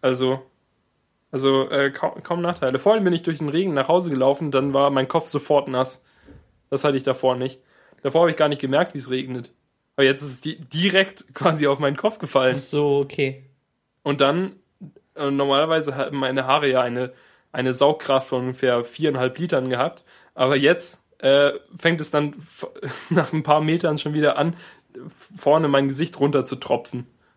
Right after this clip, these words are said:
Speaker 1: weil es einfach nichts mehr, nichts mehr aufnimmt. Aber das ist ein, ein, äh, kleiner Minuspunkt, mit dem ich leben kann.
Speaker 2: Na gut.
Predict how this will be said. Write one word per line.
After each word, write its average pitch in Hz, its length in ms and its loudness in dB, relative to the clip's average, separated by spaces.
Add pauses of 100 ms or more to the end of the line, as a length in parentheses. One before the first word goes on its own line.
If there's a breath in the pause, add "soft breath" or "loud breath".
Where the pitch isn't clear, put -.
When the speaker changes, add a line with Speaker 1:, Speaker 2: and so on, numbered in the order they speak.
(120)
Speaker 1:
weil 127 100 4
es 127 140 0
einfach 127 260 0
nichts 131 260 -2
mehr, 120 420 0
nichts 127 200 -4
mehr 123 160 -2
aufnimmt. 127 460 -4 (260 loud breath)
Aber 123 140 4
das 120 180 -2
ist 135 160 -4
ein, 123 400 -4 (500)
ein, 123 240 -4
äh, 123 280 0
kleiner 120 340 0
Minuspunkt, 120 560 -6
mit 120 140 -8
dem 113 100 -6
ich 113 80 -12
leben 120 280 -6
kann. 123 200 -12 (1700)
Speaker 2:
Na 170 100 -2
gut. 196 280 0